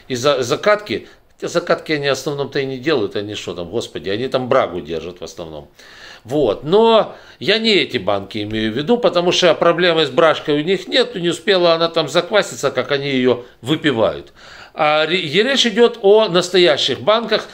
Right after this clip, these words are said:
точнее, о тех банках, которые когда-то на России были настоящими, а стали кирдыком и вообще пшиком на ровном месте. Такие банки, как Тинькофф, В Т Б, Альфа-банк, Сбербанк,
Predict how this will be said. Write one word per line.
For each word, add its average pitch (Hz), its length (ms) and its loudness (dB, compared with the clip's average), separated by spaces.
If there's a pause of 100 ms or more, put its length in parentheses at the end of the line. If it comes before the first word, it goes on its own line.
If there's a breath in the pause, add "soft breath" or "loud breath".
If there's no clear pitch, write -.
(100)
точнее, 185 400 2
о 139 140 0
тех 214 260 -2
банках, 180 420 0
которые 160 460 0
когда-то 147 400 0
на 127 120 2
России 139 520 0 (100)
были 151 340 4
настоящими, 190 840 0 (220 loud breath)
а 165 180 2
стали 202 600 0
кирдыком 180 720 2
и 156 100 0
вообще 160 340 2
пшиком 190 580 0
на 107 140 0
ровном 113 400 0 (160 loud breath)
месте. 123 400 -2 (260 loud breath)
Такие 226 320 0
банки, 127 440 0
как - 260 -12
Тинькофф, 226 680 2
В 104 180 -2
Т 110 160 -4
Б, 214 340 2
Альфа-банк, 147 960 0
Сбербанк, 131 800 0